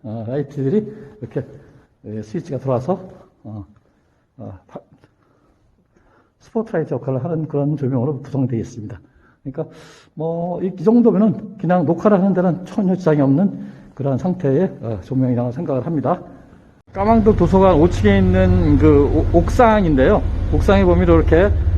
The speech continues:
양쪽에 스탠드가 되어 있고, 어, 스탠드에 이렇게 또 이렇게 작은 테이블들이 이렇게 있습니다. 이, 이, 아, 이쪽은 저 대학교, 중앙대학교, 중앙대학교고, 지금 중앙대학교 이쪽 병원이 보이고, 이쪽에는 저,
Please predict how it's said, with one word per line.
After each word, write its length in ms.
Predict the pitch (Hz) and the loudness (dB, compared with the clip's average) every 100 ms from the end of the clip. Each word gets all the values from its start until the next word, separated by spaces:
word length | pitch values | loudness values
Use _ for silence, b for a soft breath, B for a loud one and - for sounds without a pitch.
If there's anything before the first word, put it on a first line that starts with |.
| - | 2
양쪽에 300 | 151 - 170 | 2 2 2
스탠드가 460 | - 269 247 240 202 | 2 4 6 6 6
되어 120 | 151 | 4
있고, 280 | 127 185 135 - - - - | 2 2 0 -2 -4 -4 -2
어, 320 | 120 120 120 | 0 2 2
스탠드에 440 | - 214 196 190 190 | 2 2 4 4 4
이렇게 440 | - - 147 180 185 | 4 2 4 2 2
또 360 | 127 135 185 190 | 2 4 2 2
이렇게 200 | - 135 | 0 0
작은 260 | 143 - | 0 0
테이블들이 380 | - 277 214 - | 2 4 4 2
이렇게 160 | - 175 | 2 0
있습니다. 300 | - 104 101 - - - - - - - - | 0 -2 -2 -2 0 0 0 -2 0 0 0
이, 40 | - - - - - - | -2 -2 -2 -2 -4 -4
이, 40 | - - - - - | -2 -2 -2 -4 0
아, 140 | 131 | 2
이쪽은 440 | 135 175 226 247 226 | 2 2 2 4 4
저 180 | 185 170 | 2 2
대학교, 420 | 185 202 - - - - - | 2 0 -2 -4 -4 -8 -4
중앙대학교, 720 | - 185 180 160 139 131 165 | 0 2 2 2 2 0 2
중앙대학교고, 720 | 156 175 175 165 160 151 147 180 | 2 2 2 2 2 2 2 0
지금 180 | 175 | 0
중앙대학교 340 | 156 185 165 180 | 2 0 0 -2
이쪽 140 | 147 - - - - - - | -2 -2 -4 -2 -4 -2 0
병원이 280 | 165 170 | 2 2
보이고, 460 | 165 156 151 208 220 | 2 0 2 2 2
이쪽에는 440 | 135 165 165 208 | 0 0 2 2
저, 160 | 151 | 2